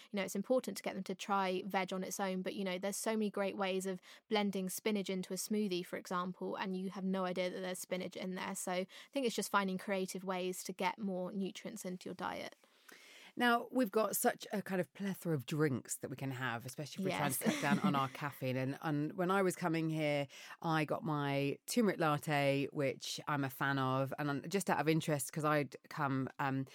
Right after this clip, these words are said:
Speaker 2: through the train station and I was in a supermarket and I had a little look around to see what else I could find. And there was a, a probiotic yogurt,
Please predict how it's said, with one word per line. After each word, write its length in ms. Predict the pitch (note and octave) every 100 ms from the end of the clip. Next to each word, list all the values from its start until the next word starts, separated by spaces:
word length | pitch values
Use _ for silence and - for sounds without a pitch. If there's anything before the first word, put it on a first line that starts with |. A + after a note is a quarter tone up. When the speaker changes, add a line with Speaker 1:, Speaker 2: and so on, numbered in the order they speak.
| - -
Speaker 2:
through 160 | - F3+
the 80 | D#3
train 240 | E3 C#3+
station 480 | - C#3+ C#3 C#3+ C3+
and 120 | B2+
I 60 | C3+
was 100 | C#3+
in 100 | E3
a 40 |
supermarket 540 | - C#3 - C3 B2+ -
and 120 | B2+
I 40 |
had 160 | C3+ D#3+
a 40 |
little 280 | D3 F3 D#3+
look 120 | D3
around 260 | D3 C#3 C3
to 60 | -
see 60 |
what 120 | C3
else 120 | B2+ B2+
I 40 |
could 160 | C#3 -
find. 360 | C3 B2+ B2+
And 120 | C3
there 80 | C3+
was 160 | C3+ C3
a, 320 | C3 C3 A2+
a 60 | C#3
probiotic 680 | - F#3+ E3+ D3+ C3+ -
yogurt, 420 | D#3+ E3+ A#2 -